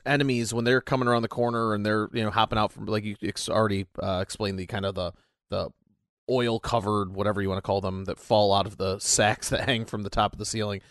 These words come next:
Um, like, they get up in your grill pretty quickly, and I, that, some of those moments were the ones where it was like, it, like, really, like, set me back, and I, I felt overwhelmed. I felt vulnerable. I didn't feel like this,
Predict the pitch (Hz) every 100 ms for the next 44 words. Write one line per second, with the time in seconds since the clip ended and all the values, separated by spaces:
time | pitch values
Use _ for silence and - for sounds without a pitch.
0 | _ - 104 92 _ _ - 107 - 110
1 | 143 220 139 143 - - - 139 135 127
2 | 117 101 110 117 98 123 104 - 117 -
3 | 95 95 113 - 113 131 147 - 165 170
4 | 143 123 120 110 110 107 104 101 98 101
5 | 95 101 104 92 - _ _ 107 117 120
6 | 90 - 123 139 123 104 - 131 107 95
7 | 107 101 104 101 - - 107 - 139 120
8 | 92 104 104 95 90 85 92 135 113 101
9 | 107 101 92 92 92 90 98 117 110 -
10 | 110 104 98 98 98 95 -